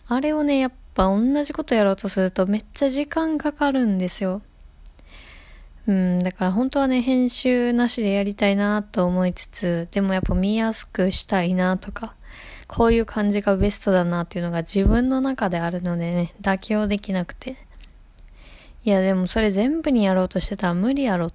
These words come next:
ということで、ちょっとあの、最低限の本当に編集に抑えて、今日はちょっと上げてみることにしました。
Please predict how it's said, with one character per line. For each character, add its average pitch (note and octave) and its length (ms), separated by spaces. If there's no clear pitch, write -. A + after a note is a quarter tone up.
と - 140
い E3+ 100
う E3 60
こ - 140
と F3 140
で、 D#3+ 220
ち - 120
ょ - 20
っ B3+ 40
と F3 340
あ F3+ 140
の、 E3 280
最 C4 280
低 C4+ 240
限 G3+ 240
の F3 140
本 F3+ 200
当 - 160
に F3 120
編 F#3+ 260
集 F#3 260
に F3+ 120
抑 F3+ 340
え E3+ 60
て、 - 100
今 - 80
日 - 120
は F3+ 120
ち - 140
ょ - 20
っ - 40
と F3 100
上 E3 100
げ F#3 140
て G3+ 160
み F3+ 160
る D#3+ 80
こ E3+ 160
と - 100
に D#3 180
し - 200
ま D#3+ 160
し - 100
た。 - 160